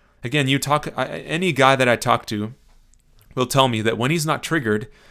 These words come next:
and when he's in a good spot, he doesn't even, he doesn't wanna go back to pornography. He wants so much to get away from it. He hates the fact that he goes back to it. But in the moment that he's triggered, that's when all of the tools leave his mind. That's when the thought of his wife leaves his mind.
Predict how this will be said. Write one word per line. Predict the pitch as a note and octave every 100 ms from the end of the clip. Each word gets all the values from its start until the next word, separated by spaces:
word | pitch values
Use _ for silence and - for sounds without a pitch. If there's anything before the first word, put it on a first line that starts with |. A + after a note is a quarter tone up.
| _ -
and | B2 A#2+
when | D3+
he's | C3
in | B2+
a |
good | A#2 G#2+
spot, | - C#3+ C#3+ - - _ _
he | - D3
doesn't | E3 E3
even, | E3 C3 -
he | B2
doesn't | C3+ F3 D#3 A2+
wanna | C#3 G#3
go | C3
back | G#2+ G2+
to | -
pornography. | A2+ G#2 G2 - F#2+
He |
wants | A#2 D#3+ D3
so | -
much | D3 C#3+ -
to |
get | C3 C3
away | A#2 C#3+
from | C#3 A2
it. | F#2 -
He | - A#2
hates | B2+ E3 -
the | C3
fact | B2+ A#2+ A2+
that | A2+
he |
goes | A2 D3 D3
back | A2+ -
to | - F#2+
it. | - - - - - - -
But | C#3
in | D3 F3 G3
the | F#3+
moment | C3 C3+ D#3+ E3 D3+
that | C3
he's | B2 -
triggered, | C#3+ C#3+ A2 G#2+ - -
that's | B2 C#3+ -
when | E3 D#3
all | F#2+ A#2 C#3
of | C3
the | A#2
tools | G#2+ - C3+ A#2 A2 A2
leave | A#2 A2
his | G2+
mind. | G#2 F#2+ F2+ F#2 -
That's | A2+ A#2+ -
when | C#3+ B2+
the |
thought | G#2+ B2 A#2+ A#2+
of |
his | A2+ A#2
wife | C3+ B2 - -
leaves | G#2+ G2+
his | G#2+
mind. | A#2+ C3 A2 F#2+